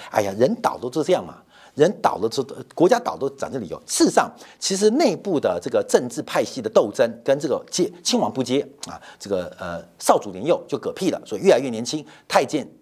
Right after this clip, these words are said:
监国一样啊，概念，苏联也是一样。那另外就外部，美国透过利率武器彻底的打压了，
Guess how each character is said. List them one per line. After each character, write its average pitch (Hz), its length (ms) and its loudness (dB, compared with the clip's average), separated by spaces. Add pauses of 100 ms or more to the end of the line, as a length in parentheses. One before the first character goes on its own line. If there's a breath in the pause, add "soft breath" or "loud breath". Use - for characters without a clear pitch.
监 180 220 2
国 92 180 -6
一 107 60 -4
样 113 160 2
啊， 104 80 -8
概 123 160 2
念， 113 120 -6
苏 175 120 -2
联 113 100 2
也 - 20 -12
是 110 80 -8
一 107 40 -4
样。 113 160 2 (280 loud breath)
那 233 120 4
另 302 120 4
外 202 80 6
就 165 140 2
外 220 300 4
部， 143 260 -10 (400 soft breath)
美 147 260 4
国 170 280 4 (120)
透 - 140 -2
过 160 180 6
利 233 260 6
率 208 120 0
武 85 180 -6
器 107 320 -6 (140 loud breath)
彻 196 360 6
底 98 180 -14
的 92 180 -4 (140)
打 101 300 4
压 214 240 8
了， - 200 2